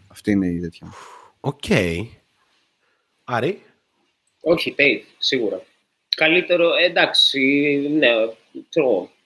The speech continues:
Speaker 3: θορυκτό, ας πούμε, ο Dort και τα λοιπά, αλλά ο Ba-, ο Tate είναι καλύτερος μπασκετμπολίστας γενικά. Πολύ καλύτερο το συμβόλαιο. Βέβαια, στο Houston δεν υπάρχει κάτι να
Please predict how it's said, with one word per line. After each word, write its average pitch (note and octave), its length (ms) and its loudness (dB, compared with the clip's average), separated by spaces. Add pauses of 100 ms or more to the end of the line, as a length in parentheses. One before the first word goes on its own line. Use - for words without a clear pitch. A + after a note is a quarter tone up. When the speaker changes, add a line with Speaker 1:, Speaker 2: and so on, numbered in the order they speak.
(280)
Speaker 3:
θορυκτό, D3 580 2
ας - 120 -8
πούμε, B2 240 -4
ο G#2+ 200 -4
Dort C3+ 200 -2
και A#2+ 100 -8
τα A2+ 80 -4
λοιπά, A2+ 300 0
αλλά F3+ 160 2
ο D#3 120 -2
Ba-, D#3 180 2
ο - 20 -2
Tate D#3+ 180 0
είναι D#3 140 0
καλύτερος D3 360 0
μπασκετμπολίστας A#2+ 720 -4
γενικά. D3+ 500 -2 (680)
Πολύ D3 220 0
καλύτερο C3+ 320 0
το - 100 -18
συμβόλαιο. E3 580 0
Βέβαια, F#3 220 2
στο F3+ 180 -8
Houston F3 240 -2
δεν F3+ 140 2
υπάρχει D#3 340 -2
κάτι G2+ 360 -6
να G2 140 -6